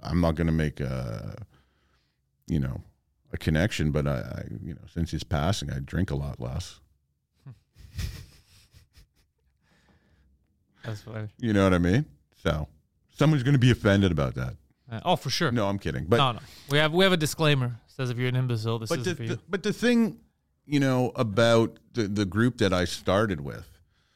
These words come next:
Speaker 1: um, and I know I'm, I'm missing people. Like, uh,
Speaker 2: Yeah, I'm trying to think in my head too, but I, I don't know your full group.
Speaker 1: I mean, uh, Jeff Rothpan, you know, uh, Rick Bronson.
Speaker 2: Didn't Rick Bronson, isn't he the one who s-, opened up comedy clubs after?
Speaker 1: Yeah.
Speaker 2: Yeah, okay, okay.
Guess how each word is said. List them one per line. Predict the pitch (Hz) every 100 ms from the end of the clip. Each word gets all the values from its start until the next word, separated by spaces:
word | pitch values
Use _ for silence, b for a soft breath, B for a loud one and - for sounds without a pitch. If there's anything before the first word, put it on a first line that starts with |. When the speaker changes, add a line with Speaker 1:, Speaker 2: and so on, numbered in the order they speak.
| _ _ -
Speaker 1:
um, | 82 80 76 73 71 71 - _
and | 98
I | 90
know | 85 95
I'm, | 87 82
I'm | 80 78 76
missing | 80 - 67 69
people. | - 85 - 53
Like, | 52 57 -
uh, | -
Speaker 2:
Yeah, | 185
I'm | 151
trying | 180
to | 180
think | 180 170
in | 147
my | 139
head | 139 -
too, | 175
but | 139 139
I, | 139
I |
don't | 156
know | 175
your | 143
full | - 147 143
group. | 123 113 - _ _ _ _ _ -
Speaker 1:
I |
mean, | 175 175 160 -
uh, | 117 98
Jeff | 95 98 87
Rothpan, | 92 107 113 117 - 117 110 110 107 107 82
you | 110
know, | 80 78 78 76
uh, | 73
Rick | 73 90 90 -
Bronson. | 95 101 101 101 - 101 98 98 98 98 98 b b b b _ -
Speaker 2:
Didn't | 254 302 175
Rick | 147 208 -
Bronson, | 180 196 190
isn't | 175
he | 208
the | 175
one | 170
who |
s-, | 156 - -
opened | 156 151 139
up | -
comedy | 147 180
clubs | 185 208 180
after? | 202 - 131 -
Speaker 1:
Yeah. | 139 - _
Speaker 2:
Yeah, | 165 170
okay, | -
okay. | 120 110